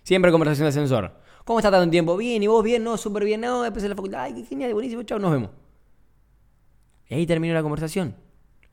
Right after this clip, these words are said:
Porque nadie abrió su corazón, por decirlo así de una forma muy cliché. Nadie demostró sentimientos hacia el otro. Nadie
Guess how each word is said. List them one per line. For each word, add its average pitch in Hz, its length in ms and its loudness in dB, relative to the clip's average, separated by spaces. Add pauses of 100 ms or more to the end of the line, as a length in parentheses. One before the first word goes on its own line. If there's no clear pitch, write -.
(420)
Porque 113 300 -6
nadie 165 560 0 (640)
abrió 120 320 2
su 127 140 -4
corazón, 113 520 -2
por 98 160 -6
decirlo 107 380 -6
así 120 160 -4
de 117 40 0
una 110 140 -4
forma 113 300 -4
muy 117 180 -2
cliché. 107 600 -6 (840)
Nadie 185 640 -2 (920)
demostró 127 1080 2 (360)
sentimientos 131 1000 -2 (300)
hacia - 340 -8
el 117 100 -2
otro. 110 500 -6
Nadie 160 520 -6